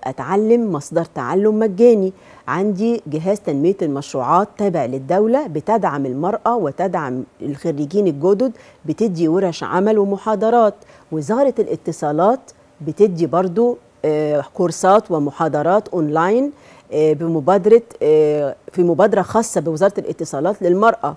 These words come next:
وتمكين المرأة. عندنا مبادرة حياة كريمة متواجدة في كل محافظات مصر بتدعم، آه، ورش العمل وبتدعم فنيًا و-، آه، ومهنيًا وماديًا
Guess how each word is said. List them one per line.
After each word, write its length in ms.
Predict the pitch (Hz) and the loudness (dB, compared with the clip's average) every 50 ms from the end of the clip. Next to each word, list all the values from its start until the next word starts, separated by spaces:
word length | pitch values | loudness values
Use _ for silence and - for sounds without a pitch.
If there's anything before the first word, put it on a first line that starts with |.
| - - | -8 -12
وتمكين 460 | 160 156 - 156 156 - - 208 214 | -8 -6 -4 -4 -2 0 0 2 2
المرأة. 460 | 226 220 220 233 233 214 - 147 143 - - - - - - - - | 2 2 4 2 2 2 0 -4 -8 -10 -12 -20 -20 -20 -20 -12 -8
عندنا 440 | 147 147 151 156 160 202 214 226 220 | -6 -6 -4 0 2 2 2 2 2
مبادرة 460 | 208 170 151 147 196 214 233 226 214 - | 0 0 0 -2 -2 0 0 -2 -2 -4
حياة 340 | - - 175 151 156 185 214 | -8 -8 -4 -2 -2 -2 -2
كريمة 540 | 208 - 208 190 226 254 247 190 165 151 - - - - _ - | -2 -4 -4 -2 0 0 0 0 -2 -4 -6 -14 -20 -20 _ -10
متواجدة 520 | 170 151 - 151 156 196 226 214 190 208 | -10 -6 -2 0 0 0 0 0 -2 -4
في 180 | 185 - - 139 | -4 -4 -6 -8
كل 340 | - - 247 269 277 262 233 | -4 -2 -2 0 0 0 0
محافظات 680 | 190 175 - - 175 156 - 151 143 170 208 220 - | 0 -2 -2 -4 -8 -6 -6 -6 -2 -2 -2 -2 -2
مصر 400 | 214 220 233 214 - - - - _ _ _ _ _ - | -4 -4 -4 -4 -6 -14 -18 -20 _ _ _ _ _ -12
بتدعم، 720 | - 147 - - 202 214 180 196 170 202 220 233 240 240 - _ - | -12 -8 -4 -2 0 0 0 0 0 0 -2 -2 -2 -6 -8 _ -2
آه، 180 | - 151 147 143 | 0 0 0 2
ورش 340 | 147 190 202 196 180 - 160 | 0 0 0 0 -2 -6 -8
العمل 540 | 135 127 101 151 180 202 220 240 247 240 | -8 -6 -4 -2 -2 0 2 2 2 0
وبتدعم 680 | 214 156 131 - _ - 196 202 185 208 196 220 233 233 226 - - _ _ _ | 0 -2 -4 -6 _ -4 -2 -2 -2 -2 -2 -2 -4 -4 -6 -10 -18 _ _ _
فنيًا 580 | - - 175 156 156 165 190 214 220 226 233 | -4 -2 0 0 2 4 4 4 4 4 2
و-، 200 | 240 233 190 156 - - | 2 2 0 -2 -2 -4
آه، 300 | 113 143 147 151 147 143 | -2 -2 0 0 0 0
ومهنيًا 1000 | 151 165 170 170 175 175 175 165 175 160 170 190 220 233 233 233 240 240 226 | 0 0 0 0 0 0 -2 -2 -2 0 2 4 4 4 4 4 2 2 0
وماديًا 720 | 196 160 160 165 160 143 131 127 196 220 233 220 233 233 226 | 0 0 0 0 -2 -2 2 4 4 6 6 6 4 4 2